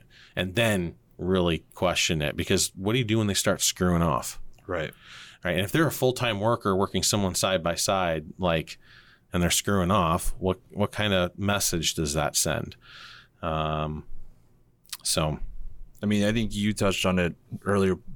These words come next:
Speaker 2: you know, perfectly. Like, we're, we're human beings. Like, no matter how you look at the whole process of, of what we do in society, you know, people are not just commodities. Like, we are people with, with emotions and feelings,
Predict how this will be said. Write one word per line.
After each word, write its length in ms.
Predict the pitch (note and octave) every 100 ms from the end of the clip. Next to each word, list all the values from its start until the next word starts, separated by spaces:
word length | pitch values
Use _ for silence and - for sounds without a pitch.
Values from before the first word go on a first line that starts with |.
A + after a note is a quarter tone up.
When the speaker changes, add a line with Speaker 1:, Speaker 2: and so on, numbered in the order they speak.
| -
Speaker 2:
you 100 | F#3+
know, 80 | E2
perfectly. 400 | C3+ C3+ - B1+
Like, 160 | C2+ F2
we're, 320 | E2+ F2 F2
we're 160 | E2+ F2
human 240 | G2 F2
beings. 360 | F#2 E2+ D2 D#2
Like, 140 | D2
no 200 | D#2 F#2
matter 200 | G#2 G2+
how 320 | G#2+ A2 A#2
you 520 | A2+ G#2 G#2+ G#2 G2+ - - F#2
look 440 | F#2 G2 - - -
at 160 | F2 D#2
the 80 |
whole 140 | F2+ F2
process 760 | - E2 E2+ - D2+ D2 -
of, 260 | D2 D2+ - D2
of 140 | D2+
what 320 | D#2+ D#2+ -
we 180 | F2 E2
do 240 | D2+ E2+ D#2+
in 60 |
society, 460 | - - G2+ G2+ C#2+
you 140 | C2
know, 220 | D2 - - _ _ - _ _ -
people 260 | F#2+ G2
are 140 | F#2+ F#2
not 320 | F2 F2 - _ _ F#2+
just 320 | F#2+ F2 -
commodities. 600 | F#2 E2+ E2 D2 B1+ -
Like, 160 | F#2 -
we 240 | D#2+ D#2 -
are 280 | D#2 D2+ -
people 340 | G2+ E2+ D2+
with, 180 | D2 -
with 140 | D2+
emotions 400 | E2 E2+ - D2+
and 80 | D2
feelings, 440 | F#2+ E2+ C#2 C#2